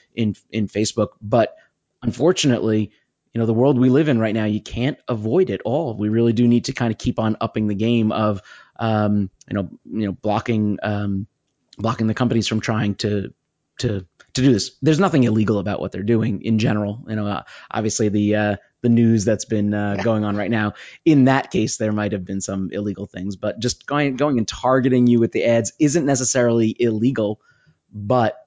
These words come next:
Speaker 1: I don't think anybody wants to be followed around everywhere they go, both on and offline.
Speaker 2: Have you heard that story of, um, like, a secret military,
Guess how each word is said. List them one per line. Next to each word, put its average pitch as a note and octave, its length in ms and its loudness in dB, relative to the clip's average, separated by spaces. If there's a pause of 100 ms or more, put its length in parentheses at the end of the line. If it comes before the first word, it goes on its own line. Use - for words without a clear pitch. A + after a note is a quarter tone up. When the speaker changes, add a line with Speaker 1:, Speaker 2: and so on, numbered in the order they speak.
(140)
Speaker 1:
I B2+ 500 0
don't B2 240 -2
think A#2 160 -2
anybody A2+ 300 0
wants A2 260 -4
to A2 100 -4
be G#2 160 0
followed A2 440 -2
around G#2+ 440 0
everywhere G#2+ 380 0
they G#2 120 0
go, G#2 260 0
both G2+ 220 -2
on G#2 160 -4
and G2+ 120 -2
offline. G#2 340 -4
Speaker 2:
Have G#2+ 120 0
you C#4+ 120 2
heard E4 200 0
that D#4+ 140 -2
story G3+ 720 -2
of, D#3+ 280 0
um, B2+ 480 2 (1400)
like, D#3+ 140 -10
a C#3+ 40 -4
secret F#3 540 0
military, D#3+ 800 0